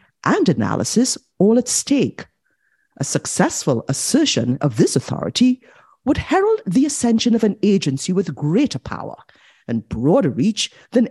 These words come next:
any regulator in the federal government. Companies should heed the Commission's and Commissioner Wilson's calls for help in this proceeding. And there will be more to come from Kelly Drye.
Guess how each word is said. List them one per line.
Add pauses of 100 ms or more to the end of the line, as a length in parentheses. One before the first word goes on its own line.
any
regulator
in
the
federal
government. (840)
Companies
should
heed
the
Commission's (260)
and
Commissioner
Wilson's
calls
for
help (220)
in
this
proceeding. (1500)
And
there
will
be
more
to
come
from
Kelly
Drye.